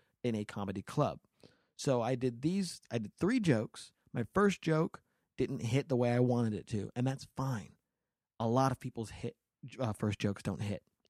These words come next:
on Conan. The audience takes a second to adjust to you. It takes them a split second to realize you're, number one,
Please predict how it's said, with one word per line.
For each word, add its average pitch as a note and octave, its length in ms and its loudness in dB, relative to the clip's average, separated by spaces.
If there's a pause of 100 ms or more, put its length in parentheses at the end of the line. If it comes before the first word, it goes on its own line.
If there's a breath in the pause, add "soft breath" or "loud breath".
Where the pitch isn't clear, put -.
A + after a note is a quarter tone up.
(120)
on G#2+ 140 -2
Conan. G2 340 -6 (460)
The - 100 -4
audience C#3+ 680 2 (640)
takes - 380 0 (200)
a A#2 120 -8
second G#2 440 -6 (240)
to G#2+ 160 0
adjust A2+ 440 0
to G#2+ 120 -4
you. B1 180 -12 (560)
It - 160 -4
takes C#3 260 -2
them C3+ 300 0 (160)
a G#2+ 120 -2
split - 320 -2
second A#2 360 -2
to A2+ 80 2
realize G#2+ 480 0 (100)
you're, G#2+ 500 2 (300)
number A#2 260 6
one, A#2 360 4